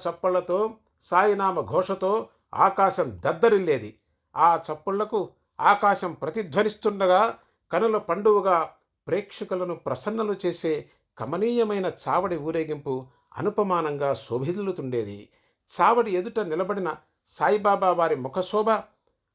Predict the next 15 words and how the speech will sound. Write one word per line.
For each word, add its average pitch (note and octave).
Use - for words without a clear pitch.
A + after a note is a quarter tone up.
అరుణ G#3+
సంధ్యా F#3
సమయంలో G#3
ఆకాశంలో A3
అగుపించే F3
తప్తకాంచన G3+
ప్రభవలే, F3+
వారి C#3+
వదనం E3+
బాలారుణ G#3
ప్రభవలే, G3
చైతన్య A3
కేంద్రం A3
వలె F#3
కనిపించేది. C#3+